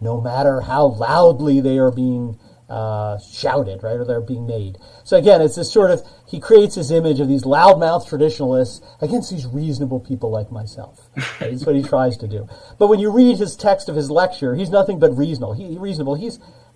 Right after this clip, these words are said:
Speaker 1: outrageous. I mean, he's really, really, uh, it's just un-, unbelievable. So what is, what did he do? First of all, he quotes Pope Francis, "The liturgical revolution,"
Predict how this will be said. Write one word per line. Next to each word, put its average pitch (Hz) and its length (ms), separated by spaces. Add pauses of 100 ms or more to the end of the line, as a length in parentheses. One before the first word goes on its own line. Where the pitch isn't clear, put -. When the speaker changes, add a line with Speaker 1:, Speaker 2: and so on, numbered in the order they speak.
Speaker 1:
outrageous. 156 1040 (200)
I 156 80
mean, 170 100
he's 160 140
really, 165 460
really, 160 400
uh, 139 320
it's - 160
just 156 220
un-, 156 320
unbelievable. 123 840 (180)
So 208 180
what 220 200
is, 202 100
what 208 140
did 208 80
he 208 100
do? 185 120
First 240 260
of 190 60
all, 160 40
he 165 80
quotes 220 320
Pope - 260
Francis, 202 520 (240)
"The 156 80
liturgical 180 840
revolution," 175 880